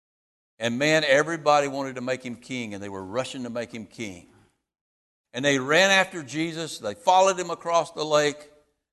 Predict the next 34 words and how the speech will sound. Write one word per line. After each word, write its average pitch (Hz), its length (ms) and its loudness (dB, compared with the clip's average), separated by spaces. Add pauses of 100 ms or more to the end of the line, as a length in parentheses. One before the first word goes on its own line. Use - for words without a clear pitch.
(480)
and 117 140 -6
they 131 80 4
came 196 360 2
to 180 200 -2
him 170 140 2
and 135 120 -4
they 123 140 0
said, 120 420 -2 (640)
"Hey, 113 380 0 (520)
we 156 220 2
want 143 200 2
to 120 40 -4
make 117 320 -2
you 92 80 -16
king." 85 480 -14 (920)
And 123 60 -8
you 151 60 -2
remember 254 200 -2
what, 233 280 -2
you 156 100 -4
remember 214 180 -6
what 208 160 -2
Jesus 165 380 -2
said 160 300 0
to 156 80 -6
him? 151 220 0 (600)
He 190 80 -8
said, 180 260 4 (380)
"The 143 160 0
reason 240 600 2 (420)
you're 143 140 -2
seeking 147 680 2
me 101 380 -10 (1040)
is 143 340 0